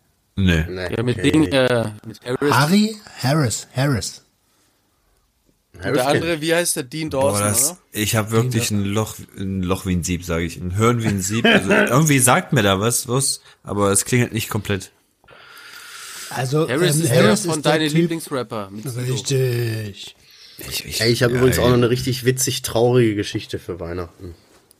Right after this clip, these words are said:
Speaker 2: Wenn ihr
Speaker 4: Komm,
Speaker 2: bereit
Speaker 4: raus,
Speaker 2: seid.
Speaker 4: Ru-,
Speaker 3: Ja, erzähl.
Speaker 4: Ra-,
Speaker 2: Soll ich raushauen?
Speaker 4: Rudolf, Rudolf.
Speaker 2: <clears throat> Auf der einen Seite, in dem Moment war das, ich erzähl dir einfach mal, dann kann ich danach über meine Gefühle sprechen. Pass auf, wir haben Weihnachten.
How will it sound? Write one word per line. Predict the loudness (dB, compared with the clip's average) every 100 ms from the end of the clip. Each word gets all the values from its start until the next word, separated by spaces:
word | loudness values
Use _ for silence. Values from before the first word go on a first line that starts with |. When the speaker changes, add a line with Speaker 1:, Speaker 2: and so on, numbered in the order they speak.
| _ _ _ _ _ _
Speaker 2:
Wenn | -6
ihr | -2
Speaker 4:
Komm, | 0
Speaker 2:
bereit | -2 -4
Speaker 4:
raus, | -2 -4 -4
Speaker 2:
seid. | -4
Speaker 4:
Ru-, |
Speaker 3:
Ja, | -4
erzähl. | -4 -6 -4
Speaker 4:
Ra-, | -2 0 0
Speaker 2:
Soll | 0
ich | 2
raushauen? | 0 0 2 4
Speaker 4:
Rudolf, | 6 6 6 4 0 -8 -4
Rudolf. | 0 4 6 6 6 4 2 -4
Speaker 2:
<clears throat> |
Auf | -4 0
der | 0
einen | 0 2
Seite, | 2 0
in | -4 0
dem | 0
Moment | 2 2 2
war | 2
das, | 0 0 -6 -18 _ _ _ _ _
ich | -12 -2
erzähl | 0 2 4 4
dir | 2
einfach | -2 -4
mal, | -4
dann | -4 -2
kann | 0
ich | 0
danach | 2 0 2
über | -2
meine | -2 -4
Gefühle | -4 -4 -4
sprechen. | -6 -10 -14 -10
Pass | 0
auf, | 2 2
wir |
haben | 2 4
Weihnachten. | 4 2 0 -6